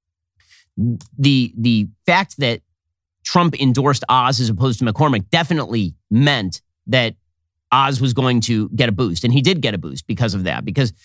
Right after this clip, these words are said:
otherwise Oz did not have the support of most of the Republican Party at this point. He was widely considered by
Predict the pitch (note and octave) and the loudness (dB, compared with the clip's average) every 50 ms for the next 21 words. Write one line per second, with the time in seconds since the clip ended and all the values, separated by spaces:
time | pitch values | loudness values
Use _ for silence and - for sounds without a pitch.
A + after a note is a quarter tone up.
0 | _ _ _ _ - F#3 G3 G3 D#3+ B2 A#2 A2+ A2+ A#2 A2+ G#2+ D3 C#3+ - D3+ | _ _ _ _ 0 2 2 2 2 2 2 2 0 0 0 0 0 0 0 0
1 | C#3 C#3 B2 C3+ C#3 A#2 A#2+ A#2 - - - A#2+ B2 A#2+ - G#2 G#2 A#2 C3+ D3 | 0 0 0 0 0 -2 -2 -4 -4 -4 -2 -2 0 0 0 0 2 2 4 4
2 | D#3 C#3+ - C#3 A#2+ B2+ B2 G#2+ - B2+ B2 A#2+ G#2+ A2+ A2 G#2+ A#2+ B2 A2+ A#2 | 2 2 0 -2 0 0 0 0 0 0 0 -2 -2 -2 -2 0 0 0 0 0
3 | A2+ A2+ - - G2 - G#2+ G2+ - B2 A#2 A2+ A#2 G#2+ G2+ G2+ A2 A2+ A2+ C3+ | 0 -2 -2 -4 -6 -6 -6 -4 -2 0 0 2 2 0 0 0 0 2 2 2
4 | A#2+ B2 C3 G#2+ - B2+ A#2 G#2+ - B2 A#2+ A#2+ G#2+ G2+ G2+ E2+ D#2+ | 0 -2 -4 -2 -2 -2 -2 -2 -2 -2 0 0 0 0 0 0 -2